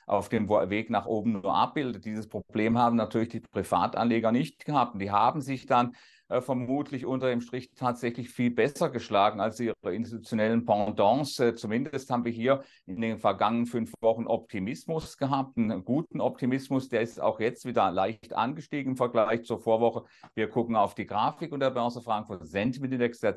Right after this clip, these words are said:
zeigt hier einen Anstieg, äh, von, äh, gerade mal, äh, fünf Punkten. Das ist nicht allzu viel, aber letzten Endes ist hier die bullische Stimmung noch vorhanden, aber sie ist eben nicht extrem bullisch.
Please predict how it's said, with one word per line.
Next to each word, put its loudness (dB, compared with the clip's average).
zeigt 2
hier 2
einen -2
Anstieg, -2
äh, 2
von, 2
äh, -2
gerade 0
mal, -2
äh, -6
fünf -10
Punkten. 0
Das -2
ist -6
nicht -6
allzu 0
viel, -2
aber 4
letzten -2
Endes 0
ist -8
hier -2
die -2
bullische -4
Stimmung 0
noch 0
vorhanden, 0
aber 0
sie -2
ist -4
eben 0
nicht -4
extrem -4
bullisch. -10